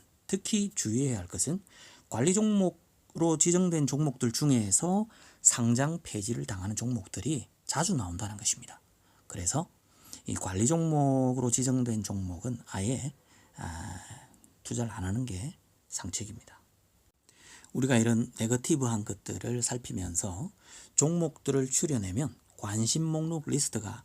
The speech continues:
확실히 줄어들게 된답니다. 너무 많은 종목을 포트폴리오에 담지 마십시오.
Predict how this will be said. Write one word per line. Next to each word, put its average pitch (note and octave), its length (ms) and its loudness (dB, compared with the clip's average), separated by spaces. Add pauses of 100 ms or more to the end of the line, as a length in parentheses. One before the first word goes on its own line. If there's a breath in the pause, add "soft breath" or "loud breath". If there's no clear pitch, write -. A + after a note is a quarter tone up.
(140)
확실히 D#3+ 520 -2
줄어들게 C#3 460 -4
된답니다. - 520 -12 (600 loud breath)
너무 D#3 180 8
많은 E3+ 280 2
종목을 C#3+ 640 0
포트폴리오에 C3 760 0
담지 G#2 300 -4
마십시오. G#2+ 520 -6